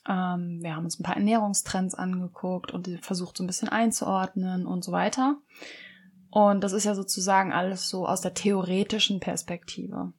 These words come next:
Viel wichtiger finde ich tatsächlich,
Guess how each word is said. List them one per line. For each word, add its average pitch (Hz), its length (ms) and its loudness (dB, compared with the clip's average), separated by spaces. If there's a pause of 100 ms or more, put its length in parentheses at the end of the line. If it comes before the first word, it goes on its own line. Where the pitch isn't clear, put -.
(140)
Viel 294 460 6
wichtiger 190 640 0 (120)
finde 220 240 0
ich 208 80 -6
tatsächlich, 208 840 -4